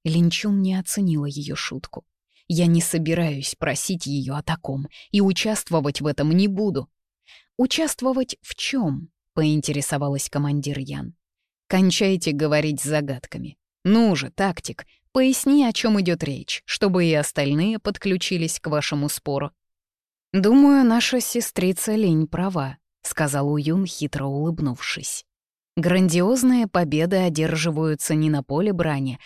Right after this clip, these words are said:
а с помощью пропаганды. Это может помочь выиграть войну. Печатный станок — прекрасное изобретение, которое позволяет распространять информацию,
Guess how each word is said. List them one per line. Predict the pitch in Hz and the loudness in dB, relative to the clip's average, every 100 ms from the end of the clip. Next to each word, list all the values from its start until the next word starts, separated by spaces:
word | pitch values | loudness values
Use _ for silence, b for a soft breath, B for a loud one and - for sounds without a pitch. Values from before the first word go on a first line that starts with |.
| B | B
а | - | -6
с | 233 | -4
помощью | - 294 277 - 233 | 0 2 2 0 -2
пропаганды. | 220 214 185 202 185 147 131 - - _ _ _ - | -2 -4 -2 -4 -2 -2 -4 -8 -18 _ _ _ -6
Это | 156 160 | 2 2
может | 160 143 151 - | 4 0 -2 -4
помочь | 147 151 156 170 156 | -2 0 0 -2 -4
выиграть | 139 147 139 160 156 | -4 -2 -2 -4 -4
войну. | 151 165 196 233 - _ b b b | -4 -2 -2 -4 -8 _ b b b
Печатный | 202 - 240 262 247 | -2 0 -2 2 0
станок — | 226 - 202 226 202 - | 0 -2 0 2 0 -4
прекрасное | - 165 - 185 254 - 262 240 | -4 -4 -2 -2 0 2 2 4
изобретение, | 220 214 185 175 185 226 254 156 135 | 2 2 2 0 0 2 4 2 0
которое | 139 151 151 143 | -2 0 0 0
позволяет | 156 139 139 151 196 165 135 | -2 -2 -2 0 0 -2 -4
распространять | 139 - 139 - 147 165 175 160 | -6 -6 -8 -6 -2 0 0 0
информацию, | 135 - 139 220 269 - 139 | -4 -2 0 0 0 -2 -4